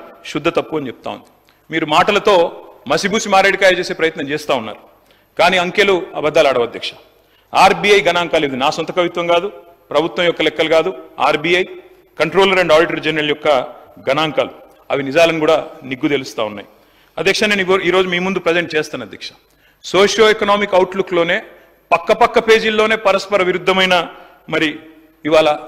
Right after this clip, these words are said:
వాస్తవ పరిస్థితులు వాటిని బయట పెడతా ఉన్నాయి. గందరగోళం సృష్టించే ప్రయత్నం మీరు చేశారు, కానీ సత్యాల మీద ముసుగులేయడం అంత సులభం కాదు అధ్యక్ష. అధ్యక్ష, ఇక్కడ నేను మీకు రెండు మూడు విషయాలు చెప్పాలి అధ్యక్ష. ఈరోజు development expenditure,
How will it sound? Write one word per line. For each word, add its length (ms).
వాస్తవ 340
పరిస్థితులు 440
వాటిని 280
బయట 200
పెడతా 280
ఉన్నాయి. 180
గందరగోళం 500
సృష్టించే 380
ప్రయత్నం 300
మీరు 180
చేశారు, 360
కానీ 240
సత్యాల 460
మీద 180
ముసుగులేయడం 560
అంత 180
సులభం 260
కాదు 200
అధ్యక్ష. 240
అధ్యక్ష, 220
ఇక్కడ 220
నేను 180
మీకు 180
రెండు 200
మూడు 160
విషయాలు 320
చెప్పాలి 320
అధ్యక్ష. 220
ఈరోజు 340
development 520
expenditure, 520